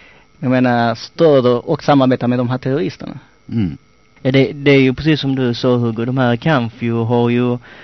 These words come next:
Speaker 3: aldrig stuckit under stolen om vad de gör egentligen. De har ju inte kommit nå-, med direkt några vackra fraser ju. Men,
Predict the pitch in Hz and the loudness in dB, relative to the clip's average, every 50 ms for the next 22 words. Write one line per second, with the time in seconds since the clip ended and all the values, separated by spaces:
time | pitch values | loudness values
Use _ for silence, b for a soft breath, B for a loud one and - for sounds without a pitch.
0 | B B - 123 135 131 123 117 107 - - 117 - 117 110 - 117 110 120 120 | B B 2 4 4 6 6 4 2 0 -4 -6 -4 -4 -4 -4 -2 -2 -2 0
1 | - 190 175 135 113 113 110 113 113 113 113 113 117 120 117 120 135 160 170 127 | 2 4 4 4 4 2 0 -2 -2 -4 -4 -2 0 0 2 2 2 2 2 2
2 | 110 113 143 170 156 120 117 - 107 101 110 107 104 113 107 101 113 117 113 123 | 2 2 2 2 2 0 -2 -4 -6 -6 -6 -6 -4 -4 -4 -4 -4 -4 -4 -2
3 | 135 139 143 147 147 143 - 117 113 104 101 - - 117 110 110 104 - 107 107 | -2 -2 -2 -4 -4 -4 -4 -2 -2 -2 -4 -6 -8 -8 -6 -6 -8 -8 -8 -8
4 | 104 107 113 110 107 104 110 107 107 113 113 107 104 - 110 107 110 107 104 110 | -6 -4 -4 -4 -4 -4 -6 -2 0 2 2 0 0 -2 -6 -6 -6 -6 -4 -4
5 | 113 113 110 - 117 113 - 117 117 113 110 - - 107 101 90 87 98 117 110 | -4 -4 -4 -4 -8 -6 -4 -2 -2 -2 -2 -4 -8 -10 -10 -10 -8 -8 -6 -6
6 | 110 110 | -6 -6